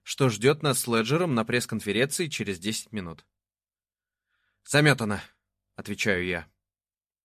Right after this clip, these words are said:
Через несколько минут — Избавившись от коньков и джерси, мы направляемся в конференц-зал. По пути Леджер смотрит на меня задумчивым взглядом.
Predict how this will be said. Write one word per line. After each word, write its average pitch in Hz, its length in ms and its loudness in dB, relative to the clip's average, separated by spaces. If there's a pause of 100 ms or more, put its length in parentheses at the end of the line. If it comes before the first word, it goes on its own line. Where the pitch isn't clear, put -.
(880)
Через 147 300 0
несколько 208 400 2
минут — 131 360 2 (440)
Избавившись 110 680 2
от 98 160 -4
коньков 104 540 -4
и 85 260 -12 (320)
джерси, 95 480 -8 (460)
мы 196 100 4
направляемся 185 640 4
в - 80 -6
конференц-зал. 113 880 -2 (460)
По 170 80 -6
пути 196 240 0
Леджер 196 420 6
смотрит 156 460 0
на 202 60 -2
меня 190 280 0
задумчивым 139 560 2
взглядом. 98 580 -4